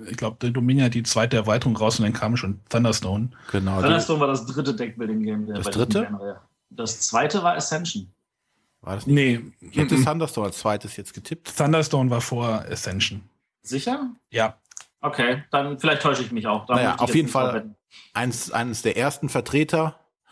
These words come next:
Speaker 3: Ja.
Speaker 2: nach Dominion, also wie heißt das zweite oder das dritte, sehr früh, und hat jetzt das, das Deckbauspiel in eine Fantasy-Welt. Klassisches High Fantasy mit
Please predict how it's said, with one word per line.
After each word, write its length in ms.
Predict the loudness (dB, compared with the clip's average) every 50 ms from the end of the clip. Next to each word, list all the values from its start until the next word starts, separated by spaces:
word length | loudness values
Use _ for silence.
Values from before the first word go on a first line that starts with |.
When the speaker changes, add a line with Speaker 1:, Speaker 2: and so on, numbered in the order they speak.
| -8 -2
Speaker 3:
Ja. 280 | 0 0 2 2 0 2
Speaker 2:
nach 200 | 2 2 2 2
Dominion, 520 | 0 0 2 2 0 2 0 0 0 0
also 300 | 0 0 0 0 0 0
wie 60 | -2
heißt 140 | -2 -4 -4
das 100 | -10 -6
zweite 320 | -2 0 0 0 0 -2
oder 100 | -2 -4
das 100 | -4 -2
dritte, 340 | 0 0 0 2 2 0 0 -2 -6 _ _ _ _ _ _ _ -20 -20 -20 _ _ -12 -4
sehr 220 | 0 2 2 2
früh, 320 | 0 0 0 2 2 2 2 -2 -8 -18 -18 -18 -16 -6
und 280 | -2 0 0 2 0 -2
hat 160 | -2 -2 0
jetzt 220 | 0 0 0 2
das, 280 | 2 2 2 2 0 -2
das 240 | -2 -4 -4 -2 0
Deckbauspiel 1040 | -2 -2 -2 -2 -2 0 0 2 0 0 -4 -4 0 2 4 4 2 0 -4 _ _ _ _ _ _ _ _ _ _ _ _ _ _ _ _ -4
in 160 | -2 0 0
eine 260 | 0 0 0 0 0
Fantasy-Welt. 1040 | 0 0 -2 -2 -2 0 0 0 0 0 0 0 0 -2 -2 -4 -8 -12 -14 -16 _
Klassisches 720 | -6 -2 -2 -2 0 -2 -4 -4 -4 -4 -6 -6 -6 -6 -2
High 220 | 0 0 0 0
Fantasy 640 | 0 0 -2 0 0 -2 -2 0 0 0 -2 -2 -4 -8 -18 -20 -20 -20 -20 -20 _ -2
mit 680 | 2 2 2 2 0 -6 -8 -6 -6 -6 -8 -12 -16